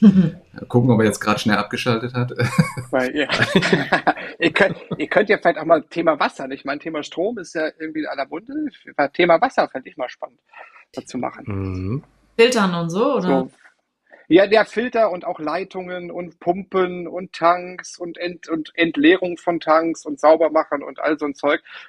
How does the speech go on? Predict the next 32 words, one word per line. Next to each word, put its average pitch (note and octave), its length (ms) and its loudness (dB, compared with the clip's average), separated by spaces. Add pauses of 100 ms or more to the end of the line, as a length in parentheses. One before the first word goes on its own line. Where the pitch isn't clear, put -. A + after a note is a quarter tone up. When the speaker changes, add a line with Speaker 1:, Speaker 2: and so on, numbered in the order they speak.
Speaker 3:
weil D3 200 6 (220)
Strom G3 400 -2
ist E3+ 140 -8
irgendwie D#3+ 360 -4
so, D#3 220 -2
ja, C3+ 240 0
Solar, C3+ 340 2
das E3 160 -8
weiß C#3 220 -2
jeder E3+ 380 -2
und C#3+ 160 -8
Wasser, D3+ 500 -2
äh, C#3+ 380 -8
ist, - 240 -20
hab D3+ 160 -2
ich G3+ 80 -4
zum F#3+ 100 -2
Beispiel F3+ 220 2
das - 80 -2
Gefühl, F3+ 320 0
ist E3 100 -6
so E3 80 -2
ein D#3 60 -2
Thema, F3 340 2
das, C#3 220 -8
ja, C3+ 180 -6
ist C3 160 -8
halt C3+ 180 0
da, C3+ 220 2
fertig, C3 480 -6
aber C3 220 -6
da, C3+ 280 -2